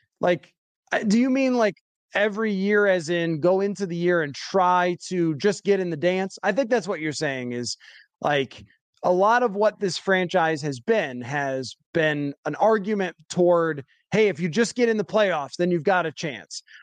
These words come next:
which is not really true. I went through the wild card winners, the, in my lifetime, the teams that were wild card and then ended up winning the Super Bowl.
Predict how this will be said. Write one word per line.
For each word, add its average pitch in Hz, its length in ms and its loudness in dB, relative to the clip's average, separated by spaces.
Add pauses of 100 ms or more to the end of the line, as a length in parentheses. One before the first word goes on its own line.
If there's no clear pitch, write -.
which 226 180 2
is 247 120 0
not 311 320 2
really 277 380 2
true. 202 300 0 (340)
I 214 100 2
went 311 240 -2
through 302 180 0
the 233 100 4
wild 190 460 0
card 247 300 0
winners, 262 540 -4 (380)
the, 175 320 -4 (100)
in 254 160 2
my 208 180 2
lifetime, 190 760 -2
the 147 80 -8
teams 220 320 0
that 185 140 0
were 175 160 2
wild 196 440 2
card 185 600 2
and 160 160 -4
then 170 260 0
ended 180 180 -2
up 180 140 2
winning 180 220 0
the 160 80 -2
Super 208 280 -2
Bowl. 226 300 2